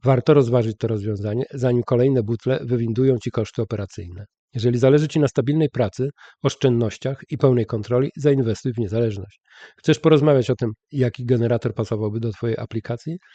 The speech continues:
Napisz albo zadzwoń, dobierzemy rozwiązanie, które będzie działać, bo nie sztuką jest sprzedać, a sztuką jest dobrać.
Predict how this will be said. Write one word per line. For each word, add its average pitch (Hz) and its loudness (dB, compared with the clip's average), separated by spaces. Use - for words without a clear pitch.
Napisz 165 4
albo 127 2
zadzwoń, 98 -4
dobierzemy 117 2
rozwiązanie, 113 0
które 117 -2
będzie 110 -6
działać, 101 -8
bo 113 -4
nie 127 0
sztuką - 0
jest 110 -2
sprzedać, 135 -4
a 160 -2
sztuką 120 -2
jest 98 -8
dobrać. 113 -6